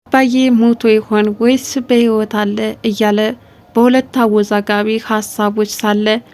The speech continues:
አባባ ግን ድንገት ካጠገቡ "ዳኒ እንዴት ውለህ አደርክ?" የሚል ሰላምታም ችረውታል። ይህም በድንጋጤ ሲደነባበር ተመልክተነዋል። ዛሬ ላይ አባዬና ዳኒ ጠላትነት አልፈው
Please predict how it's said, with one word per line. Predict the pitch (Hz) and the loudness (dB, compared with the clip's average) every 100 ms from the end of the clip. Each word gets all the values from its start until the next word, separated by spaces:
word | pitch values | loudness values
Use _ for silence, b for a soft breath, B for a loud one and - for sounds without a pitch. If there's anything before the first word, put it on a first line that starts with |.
| B _ | B _
አባባ | 233 220 - 214 - 208 | -2 -2 -2 -4 -2 -4
ግን | 202 220 226 - | -2 -2 -4 -2
ድንገት | 226 208 208 208 | -2 0 -2 -6
ካጠገቡ | - 214 202 196 214 208 226 B B - - | -4 -4 -4 -4 -4 -2 -6 B B -20 -8
"ዳኒ | 233 226 214 202 214 240 - | -2 0 2 0 0 -6 -2
እንዴት | 233 220 214 214 | 0 0 0 -2
ውለህ | 214 208 208 | -2 -2 -2
አደርክ?" | 220 208 - 214 208 220 | -6 -4 -2 -2 -2 -2
የሚል | 214 208 208 214 | 0 0 -2 -4
ሰላምታም | - 208 208 208 - 208 208 | -4 -2 -2 -4 -2 -2 -2
ችረውታል። | - 220 208 208 214 220 _ _ - | -4 -2 -2 -2 -6 -6 _ _ 4
ይህም | 269 | 4
በድንጋጤ | 254 220 226 220 202 - 214 208 226 226 226 | 4 2 2 0 -2 0 0 2 0 0 -2
ሲደነባበር | - 233 - 208 208 208 202 - 214 214 | -2 -2 0 0 0 -2 -6 -2 -2 -2
ተመልክተነዋል። | 233 214 208 202 214 214 208 214 208 - B B - | -4 -2 -4 -4 -4 0 2 2 0 -4 B B -12
ዛሬ | - 214 208 208 | 0 2 2 0
ላይ | 214 226 254 233 | -2 -4 -2 -4
አባዬና | 220 220 214 208 208 208 214 214 - | -2 -2 -2 0 0 0 0 -2 -2
ዳኒ | 214 208 214 220 - _ _ - | 0 2 0 -2 -8 _ _ -2
ጠላትነት | 277 269 262 240 226 226 | 0 2 2 2 2 0
አልፈው | 220 214 - | -4 -4 -2